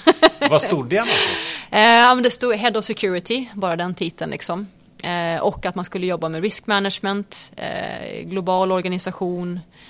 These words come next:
Speaker 1: eh, kontor, eh, i, i olika regioner i världen, eh, ja, kopplat till kvinnorättsfrågor, alltså humanitär verksamhet, eh, civilsamhället som jag inte hade en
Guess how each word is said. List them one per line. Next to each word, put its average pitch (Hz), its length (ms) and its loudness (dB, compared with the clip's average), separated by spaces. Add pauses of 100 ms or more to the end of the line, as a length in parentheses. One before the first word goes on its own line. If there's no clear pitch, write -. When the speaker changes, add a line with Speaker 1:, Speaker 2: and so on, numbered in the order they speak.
(220)
Speaker 1:
eh, - 340 -10
kontor, 190 680 -6 (180)
eh, - 140 -14
i, 175 380 -10 (180)
i 196 120 -4
olika 180 280 -6
regioner 170 460 -4
i 170 60 -4
världen, 160 580 -4 (520)
eh, - 420 -14
ja, - 160 -14 (260)
kopplat 185 280 -6
till 180 80 -16
kvinnorättsfrågor, 202 1080 0
alltså 180 200 -8
humanitär 175 640 -2
verksamhet, 165 920 -8
eh, - 420 -12 (220)
civilsamhället 175 880 -4
som - 140 -12
jag 170 80 -8
inte 170 120 -12
hade 160 180 -8
en 160 100 -12